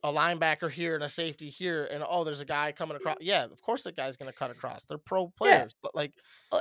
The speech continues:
Speaker 1: if he
Speaker 2: it's
Speaker 1: doesn't
Speaker 2: like
Speaker 1: get to
Speaker 2: playing
Speaker 1: see that
Speaker 2: seventeen holes with your fucking pitching wedge, and then on eighteen, the guy's like, "All right, break
Speaker 1: Hit
Speaker 2: the
Speaker 1: a
Speaker 2: driver
Speaker 1: drive.
Speaker 2: out," and you're
Speaker 1: Yeah.
Speaker 2: like, <laughs>
Speaker 1: No,
Speaker 2: "What am
Speaker 1: for
Speaker 2: I supposed to
Speaker 1: sure.
Speaker 2: do?"
Speaker 1: So, I mean, overall, I mean, I expected the Bears to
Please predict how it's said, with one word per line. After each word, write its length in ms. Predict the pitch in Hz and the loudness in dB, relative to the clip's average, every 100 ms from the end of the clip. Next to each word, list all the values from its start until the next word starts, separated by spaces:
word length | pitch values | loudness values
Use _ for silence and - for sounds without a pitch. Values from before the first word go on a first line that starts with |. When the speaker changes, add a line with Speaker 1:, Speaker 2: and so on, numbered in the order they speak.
| - | 4
Speaker 1:
if 60 | |
he 40 | 240 | 4
Speaker 2:
it's 80 | |
Speaker 1:
doesn't 100 | 233 | 8
Speaker 2:
like 120 | 254 233 | 8 8
Speaker 1:
get 60 | |
to 40 | 220 | 6
Speaker 2:
playing 320 | 240 247 233 | 8 8 6
Speaker 1:
see 60 | 302 | 6
that 60 | |
Speaker 2:
seventeen 560 | - 208 226 - 214 208 | 8 8 8 2 0 2
holes 420 | 185 180 202 226 | 6 8 8 6
with 200 | 185 180 | 2 0
your 80 | 170 | 0
fucking 340 | - 180 175 | 4 4 4
pitching 400 | 156 175 165 202 | 4 6 6 4
wedge, 300 | 208 220 226 | 10 10 10
and 100 | 175 | 6
then 140 | 175 170 | 6 8
on 120 | 160 | 8
eighteen, 540 | 170 - 185 180 165 | 6 4 4 6 6
the 60 | 151 | 6
guy's 280 | 147 147 139 | 8 8 8
like, 160 | 135 | 4
"All 60 | 123 | 8
right, 220 | 156 180 | 10 10
break 160 | 135 143 | 8 6
Speaker 1:
Hit 60 | 143 | 6
Speaker 2:
the 60 | |
Speaker 1:
a 40 | 139 | 8
Speaker 2:
driver 360 | 170 180 160 | 12 12 12
Speaker 1:
drive. 60 | 135 | 8
Speaker 2:
out," 200 | 123 131 - | 6 6 4
and 120 | 151 | 4
you're 80 | 156 | 6
Speaker 1:
Yeah. 60 | 147 | 8
Speaker 2:
like, 240 | 143 - - - _ _ _ - | 6 2 0 0 _ _ _ -8
<laughs> 760 | 1077 - - 349 - 359 294 | 4 6 8 8 8 6 6
Speaker 1:
No, 280 | 170 226 165 | 10 10 12
Speaker 2:
"What 60 | 233 | 8
am 0 | |
Speaker 1:
for 60 | - | 6
Speaker 2:
I 60 | |
supposed 360 | 233 233 208 139 | 2 4 4 2
to 40 | |
Speaker 1:
sure. 40 | - | 2
Speaker 2:
do?" 280 | - 233 - - _ | 4 4 2 -6 _
Speaker 1:
So, 160 | - 185 | -6 -4
I 20 | |
mean, 180 | 196 196 | -4 -4
overall, 560 | - 233 226 185 185 175 | -2 -2 2 4 8 6
I 140 | - | 4
mean, 160 | 165 151 | 0 -4
I 220 | - 160 208 | 2 4 4
expected 460 | 196 - 180 175 | 2 -2 -4 -4
the 80 | 151 | -8
Bears 380 | 139 151 156 - | -6 -4 -4 -6
to 140 | 143 | -10